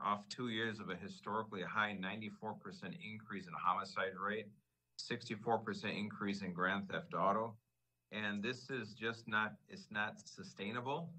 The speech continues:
The current situation is not sustainable. The hiring freeze is not sustainable. And this is really, it's, it almost amounts to a suicide pact,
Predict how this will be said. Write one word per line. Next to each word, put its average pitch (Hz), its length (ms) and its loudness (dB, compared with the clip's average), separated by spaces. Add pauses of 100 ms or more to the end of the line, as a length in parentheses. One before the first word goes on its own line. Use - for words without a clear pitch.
(240)
The 98 80 -6
current 160 440 2
situation 98 640 -4
is 82 120 -16
not 87 240 -2
sustainable. 85 760 -6 (420)
The 95 80 6
hiring 127 540 2 (140)
freeze 80 320 -10 (100)
is 87 140 -10
not 85 240 -2
sustainable. 80 800 -8 (420)
And 98 260 0
this 110 280 2
is 107 320 2
really, 107 480 4
it's, 87 360 -12
it 98 140 -6 (100)
almost 135 380 -2
amounts 110 360 0
to 104 60 -4
a 85 60 -6
suicide 110 540 -6 (120)
pact, 67 260 -6